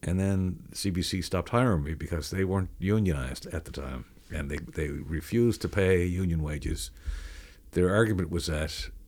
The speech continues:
in Halifax or Toronto or anywhere else in Canada, the production would hire u-, uh, union musicians who could sight read,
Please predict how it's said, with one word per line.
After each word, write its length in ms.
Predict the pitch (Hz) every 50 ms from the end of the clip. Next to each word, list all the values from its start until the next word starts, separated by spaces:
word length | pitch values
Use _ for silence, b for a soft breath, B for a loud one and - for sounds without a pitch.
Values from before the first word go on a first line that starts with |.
| - - - - - - - - - - -
in 160 | - 82 78
Halifax 440 | - - 110 113 92 104 101 - -
or 60 | 87
Toronto 320 | 78 82 92 95 90 85 85
or 140 | 76 78 85
anywhere 260 | 95 107 98 87 85 85
else 160 | 80 - 80
in 60 | 76
Canada, 520 | 69 82 80 78 76 73 76 73 - - - - - - - -
the 380 | - - - - - - -
production 460 | 78 - - 80 87 82 - - 78
would 100 | 76 76
hire 480 | - - 90 85 78 78 71 69 73 - - - - -
u-, 260 | - 80 78 82 80 - -
uh, 40 | 80
union 380 | 73 69 82 92 95 92 87 78
musicians 540 | 73 69 76 82 - - 85 - - - - -
who 160 | 85 87 78 -
could 180 | - 80 76 -
sight 260 | - 104 104 101 -
read, 300 | - 73 71 73 69 -